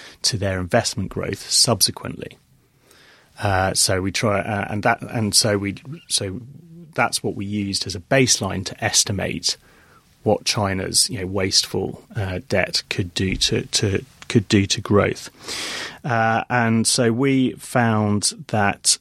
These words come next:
investment will fall by about six and a half percent over the next ten years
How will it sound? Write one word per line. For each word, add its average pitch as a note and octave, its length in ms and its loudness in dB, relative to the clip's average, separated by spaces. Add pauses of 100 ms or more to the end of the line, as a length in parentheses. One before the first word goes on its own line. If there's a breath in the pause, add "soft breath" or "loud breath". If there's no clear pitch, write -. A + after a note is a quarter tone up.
(100)
investment A#2 640 4
will A2 140 2
fall G#2 500 4
by G2+ 280 2
about G2 340 0
six - 400 4
and A2+ 80 4
a - 100 0
half G2+ 260 0
percent - 560 2
over F#2 200 -4
the F#2+ 100 -4
next F#2 300 -4
ten G2 240 -2
years F#2+ 360 0